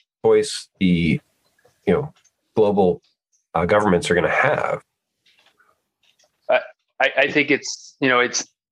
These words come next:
Speaker 2: it's wise to work that into your business plan, but to make it as a foundational part of it rather than the profit and loss,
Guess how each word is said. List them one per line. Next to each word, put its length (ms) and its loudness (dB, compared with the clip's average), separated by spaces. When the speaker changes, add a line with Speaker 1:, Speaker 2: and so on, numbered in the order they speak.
Speaker 2:
it's 200 -4
wise 600 0
to 460 0
work 260 -2
that 160 0
into 320 -2
your 80 0
business 360 0
plan, 460 -2
but 240 -2
to 460 0
make 300 -2
it 80 2
as 140 0
a 40 -2
foundational 640 -2
part 240 -2
of 60 -2
it 240 -2
rather 240 2
than 280 -4
the 60 -2
profit 360 -4
and 120 -6
loss, 520 -2